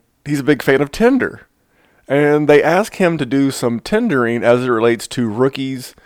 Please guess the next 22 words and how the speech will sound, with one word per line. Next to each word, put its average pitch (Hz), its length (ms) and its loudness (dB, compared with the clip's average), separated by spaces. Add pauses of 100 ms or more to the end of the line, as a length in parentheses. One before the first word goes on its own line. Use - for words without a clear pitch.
(380)
and 117 260 -2
their, 113 280 2
uh, 98 380 0
A 131 140 2
D 127 160 2
P 127 240 -2
and 113 120 -2
some 107 120 -8
startup 104 360 -2
drafts. 87 320 -4
So 107 120 -4
just 131 200 -6
go 170 160 0
over 220 100 2
to 202 80 4
our 165 140 4
friends 143 220 -6
at 135 60 -6
the 127 80 -2
Dynasty 117 420 0
Happy 104 340 -4
Hour. 104 240 -2